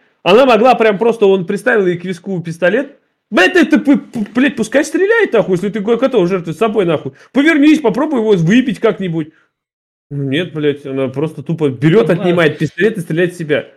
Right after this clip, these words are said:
Speaker 2: Геро-,
Speaker 1: Это
Speaker 2: героически умирает, как бы.
Speaker 1: Ты же понимаешь, что это суицид, и в каждой религии, а она верующая, блядь, она попала
Speaker 2: Мы
Speaker 1: на
Speaker 2: е-, мы его не рекомендуем.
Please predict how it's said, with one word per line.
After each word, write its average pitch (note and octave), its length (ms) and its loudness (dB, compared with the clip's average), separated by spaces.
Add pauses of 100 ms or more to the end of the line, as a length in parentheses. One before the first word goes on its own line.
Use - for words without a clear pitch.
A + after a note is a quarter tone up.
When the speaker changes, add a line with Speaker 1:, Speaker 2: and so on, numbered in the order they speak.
(200)
Speaker 2:
Геро-, F#3 260 4
Speaker 1:
Это G3+ 120 4
Speaker 2:
героически G#3 840 -2
умирает, F3+ 600 0
как D#3 320 -2
бы. C3+ 260 -8 (140)
Speaker 1:
Ты G3+ 100 0
же G3+ 140 4
понимаешь, A#3+ 680 4
что F#3+ 280 2
это F#3 220 0
суицид, A3+ 640 -2
и F#3+ 40 -2
в E3+ 140 -4
каждой F#3 360 2
религии, F#3+ 500 2
а E3 200 4
она F#3+ 220 0
верующая, F3 680 0
блядь, C3 300 -4
она D3+ 180 0
попала F#3 400 0
Speaker 2:
Мы F#3+ 140 2
Speaker 1:
на C4+ 60 2
Speaker 2:
е-, D4 300 0
мы B3 180 0
его C4 320 0
не A#3 140 -2
рекомендуем. F3+ 680 -2